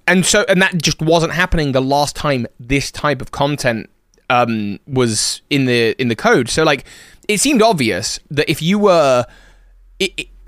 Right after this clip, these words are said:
with the Indigo Disc Part Two, that code was not in the game, like the Hidden Treasure of Area Zero, that if you somehow had that content and posted it early, that would be, like, committing a crime. That would be, like, a, you've stolen that content.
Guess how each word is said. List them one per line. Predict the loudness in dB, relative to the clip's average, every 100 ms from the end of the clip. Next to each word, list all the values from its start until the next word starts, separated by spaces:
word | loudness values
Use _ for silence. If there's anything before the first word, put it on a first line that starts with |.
| -4
with | 0 0
the | 0
Indigo | 2 2 2 2
Disc | 0 -2 -6
Part | -2 -2 -2
Two, | 0 0 -2 -8 -10
that | 0 0 0
code | 0 0
was | 0 -2
not | 0 0 0
in | -2 -2
the | 0
game, | -2 -4 -10 -4
like | -2
the | 0 0
Hidden | 0 -2 -2
Treasure | -2 0
of | 2
Area | 2 0
Zero, | 0 0 -2 -6 -16 -14 -2
that | -2
if | 0
you | 0 0
somehow | 2 2 2 0
had | -2 -2
that | -4
content | -2 -2 0 -2
and | -2
posted | 0 0 0
it | -2 2
early, | 2 2 0 -8 -14 _ -2
that | -2 2
would | 0
be, | 2 2
like, | 0
committing | 0 -4 -4 -8
a |
crime. | -4 -4 -2
That | -4
would | -2
be, | -2
like, | -4 -4
a, | -4 -4 -6 -10 -20 -20 -8
you've | -2 -2 -4
stolen | -4 2 4 2 -2
that | -4
content. | -4 -4 -4 -10